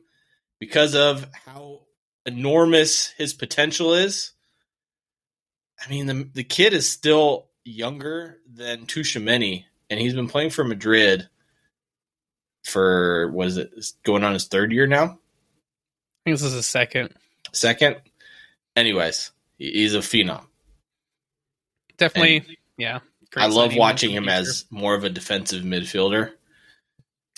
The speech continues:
Speaker 2: Well, he's been playing left back for him, so
Speaker 1: Yeah, I
Speaker 2: definitely
Speaker 1: you would think
Speaker 2: fantastic
Speaker 1: most
Speaker 2: defender.
Speaker 1: defensive midfielders could probably, I mean, in the case of, like, Granit Xhaka, play left back,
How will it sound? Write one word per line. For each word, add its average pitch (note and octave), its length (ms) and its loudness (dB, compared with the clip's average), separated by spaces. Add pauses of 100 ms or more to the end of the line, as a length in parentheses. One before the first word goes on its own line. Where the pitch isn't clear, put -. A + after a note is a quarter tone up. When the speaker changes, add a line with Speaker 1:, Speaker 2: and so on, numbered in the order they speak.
Speaker 2:
Well, D#3 120 2
he's E3+ 120 0
been F3 140 0
playing G3 240 4
left E3+ 240 4
back E3+ 220 0
for B2 240 -4
him, C3 120 -8
so B2 340 -8
Speaker 1:
Yeah, D3+ 180 -2 (260)
I A2+ 240 -14 (420)
Speaker 2:
definitely C#3+ 340 -2
Speaker 1:
you C3 80 4
would - 100 6
think D#3+ 80 -6
Speaker 2:
fantastic E3 300 2
Speaker 1:
most F#3 200 4
Speaker 2:
defender. E3 160 2
Speaker 1:
defensive F#3 340 2
midfielders D3+ 520 -2
could A#2 140 -12
probably, C3 760 -2
I G2 60 -12
mean, G#2 200 -8
in G2+ 40 -10
the F#2 60 -12
case G#2 280 -4
of, F#2+ 160 -8
like, F2+ 240 -2
Granit F2 280 -4
Xhaka, A2 520 -2 (600)
play G#2 140 0
left F#3+ 240 0
back, - 380 0